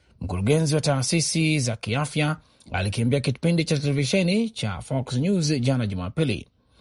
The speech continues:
"Kuna wasiwasi kwamba chanjo inaweza kuanza kupungua ufanisi wake," Collins alisema. Wafanyakazi wa huduma za afya, wakazi kwenye nyumba za wazee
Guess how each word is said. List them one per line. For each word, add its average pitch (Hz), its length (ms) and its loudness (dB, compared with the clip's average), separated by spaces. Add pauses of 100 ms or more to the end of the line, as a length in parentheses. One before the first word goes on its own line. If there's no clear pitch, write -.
(400)
"Kuna 95 160 -2
wasiwasi 151 460 2
kwamba 156 280 2
chanjo 196 520 2 (160)
inaweza 165 320 2
kuanza 143 640 0
kupungua 110 380 -2
ufanisi 117 400 -2
wake," 165 520 0
Collins 113 400 -2
alisema. 117 560 -2 (800)
Wafanyakazi 135 560 0
wa 113 60 0
huduma 151 280 0
za 135 160 -2
afya, 156 440 -2 (480)
wakazi 151 480 2
kwenye 147 200 0
nyumba 147 280 2
za 131 120 2
wazee 156 580 2